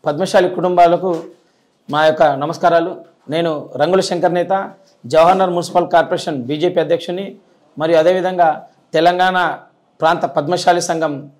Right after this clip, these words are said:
రాష్ట్ర సెక్రటరీని. మేము మీతో విన్నపించేది ఏంటంటే, చలో హైదరాబాద్ సెప్టెంబర్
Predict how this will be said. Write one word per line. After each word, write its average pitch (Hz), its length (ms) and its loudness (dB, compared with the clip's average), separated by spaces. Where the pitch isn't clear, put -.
రాష్ట్ర 147 240 0
సెక్రటరీని. 170 680 -4
మేము 175 440 -2
మీతో 170 220 0
విన్నపించేది 190 520 2
ఏంటంటే, 185 640 0
చలో 202 220 6
హైదరాబాద్ 180 520 4
సెప్టెంబర్ 208 520 4